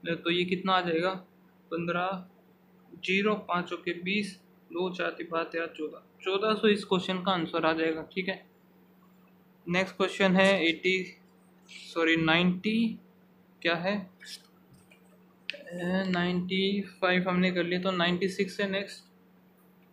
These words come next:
So, नाइंटी सिक्स question number नाइंटी सिक्स,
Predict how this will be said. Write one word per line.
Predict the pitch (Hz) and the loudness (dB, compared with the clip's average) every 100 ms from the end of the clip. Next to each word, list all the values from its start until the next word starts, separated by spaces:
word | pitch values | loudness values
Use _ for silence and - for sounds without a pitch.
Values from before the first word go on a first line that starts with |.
| _ - - _ _ _ _ _ _ _ - - | _ -20 -20 _ _ _ _ _ _ _ -20 -20
So, | - 160 170 175 | -14 -10 -6 -2
नाइंटी | 170 175 175 202 | 0 0 2 0
सिक्स | - 208 202 - | 0 -2 -4 -6
question | - 180 - 202 | -2 -2 0 -2
number | 196 180 160 170 190 208 - - _ _ _ - - - | 0 -2 0 2 2 2 -4 -18 _ _ _ -20 -20 -12
नाइंटी | 175 175 175 190 | -6 -2 0 0
सिक्स, | 196 226 226 - | -2 -4 -4 -10